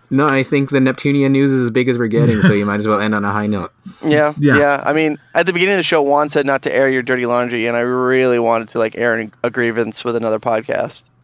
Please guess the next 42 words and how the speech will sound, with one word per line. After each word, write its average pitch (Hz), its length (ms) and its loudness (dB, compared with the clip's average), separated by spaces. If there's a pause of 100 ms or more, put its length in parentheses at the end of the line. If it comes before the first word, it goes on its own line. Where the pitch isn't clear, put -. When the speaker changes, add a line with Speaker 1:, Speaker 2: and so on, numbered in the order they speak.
(140)
Speaker 1:
Oh, 165 60 2
no, 180 180 2
what, 143 180 4
Speaker 3:
Oh. 156 60 2
Speaker 1:
what, 117 200 -2
what? 98 180 -4 (140)
Speaker 3:
Oh, 123 100 4
please 117 300 2
do. 120 380 2 (440)
Speaker 2:
So, 226 640 4 (720)
um, 170 720 0 (220)
listeners 196 340 0
of 185 80 2
this 170 140 0
show 151 260 2
may 139 220 2
or 139 40 0
may 139 120 0
not 120 160 0
know 117 240 0
that 113 260 0 (420)
we 139 360 -8 (100)
may 160 840 0 (360)
have 135 120 -4
spoiled 139 480 0
a 120 220 -2
slight 147 1200 -2 (220)
plot 147 320 -2
point 135 480 -2
in, 127 280 -2
uh, 120 220 -2 (180)
Batman 127 420 -2
Arkham 123 320 -2
Knight. 120 360 -2
Speaker 3:
Oh, 123 140 2
that, 156 160 4
Speaker 2:
Um, - 340 -6
Speaker 3:
that, 131 260 0
that 123 160 2
was 113 140 2
Speaker 1:
and 143 140 0
Speaker 3:
me. 90 160 -2